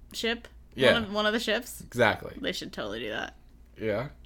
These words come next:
Speaker 2: You look really excited about this.
Speaker 1: <laughs> I mean, can you imagine
Speaker 2: You're
Speaker 1: the,
Speaker 2: genuinely excited.
Speaker 1: can you imagine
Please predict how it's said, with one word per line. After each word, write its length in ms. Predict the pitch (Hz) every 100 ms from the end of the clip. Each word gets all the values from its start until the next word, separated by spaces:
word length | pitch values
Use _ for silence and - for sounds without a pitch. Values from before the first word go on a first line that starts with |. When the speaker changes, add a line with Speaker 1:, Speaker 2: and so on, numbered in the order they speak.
| - -
Speaker 2:
You 120 | 113
look 160 | 190 -
really 360 | 98 113 107
excited 420 | 95 - 95 92 78
about 200 | - - -
this. 240 | 330 - -
Speaker 1:
<laughs> 40 | - - - - - - 247
I 80 |
mean, 240 | 285 311 285
can 140 | 320
you 100 | 294
imagine 260 | 294 277 320
Speaker 2:
You're 80 | 349
Speaker 1:
the, 60 |
Speaker 2:
genuinely 460 | 202 131 151 143 127
excited. 320 | 113 - 359
Speaker 1:
can 80 | 339
you 100 | 392
imagine 260 | 453 453